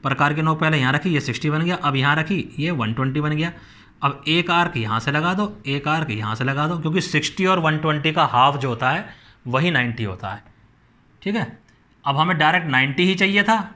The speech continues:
तो डायरेक्ट नाइंटी हमारा बन गया है, ये रहा, ठीक है, आ गया हमारे पास ये।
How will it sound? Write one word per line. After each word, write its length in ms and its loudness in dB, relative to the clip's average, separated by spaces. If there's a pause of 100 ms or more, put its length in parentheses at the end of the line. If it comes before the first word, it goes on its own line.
तो 80 -8
डायरेक्ट 320 0
नाइंटी 280 -2
हमारा 320 -2
बन 160 -4
गया 200 -2
है, 220 -8 (1120)
ये 140 -4
रहा, 100 -6 (1000)
ठीक 140 -4
है, 100 -8 (1400)
आ 120 0
गया 140 0
हमारे 200 0
पास 200 -2
ये। 140 -4